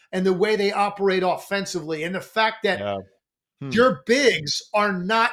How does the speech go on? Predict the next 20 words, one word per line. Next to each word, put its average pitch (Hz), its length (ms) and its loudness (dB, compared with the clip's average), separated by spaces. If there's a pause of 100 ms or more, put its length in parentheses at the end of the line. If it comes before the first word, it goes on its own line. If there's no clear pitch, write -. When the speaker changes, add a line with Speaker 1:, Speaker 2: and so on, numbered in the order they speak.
Speaker 1:
your 208 240 0
primary 202 840 -2
scoring 185 520 -2
option. 156 380 -8 (420)
Anthony 208 520 -2
Edwards 175 440 -2
is. 135 320 -8 (300)
So, 202 260 6
Speaker 2:
Right. 196 160 -2
Speaker 1:
so 190 240 4
he's 254 440 0 (100)
got 226 220 2
the 196 80 2
ball 202 400 4
and 170 100 -2
he's 220 300 -2
going 214 260 0
to 196 60 0
be 190 180 -2
attacking. 220 580 -4